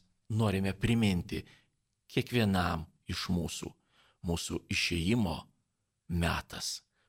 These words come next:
turi būti mums džiugus, nes mes keliaujame pas Viešpatį.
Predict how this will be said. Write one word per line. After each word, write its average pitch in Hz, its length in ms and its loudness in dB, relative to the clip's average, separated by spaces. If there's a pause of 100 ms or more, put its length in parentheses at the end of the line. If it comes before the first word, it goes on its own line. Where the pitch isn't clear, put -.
(320)
turi 87 360 2 (160)
būti 85 560 -2 (100)
mums 95 460 2 (100)
džiugus, 92 580 -2 (300)
nes 90 220 -2
mes - 240 -2
keliaujame 80 600 -2 (760)
pas - 240 -4 (260)
Viešpatį. 85 640 -6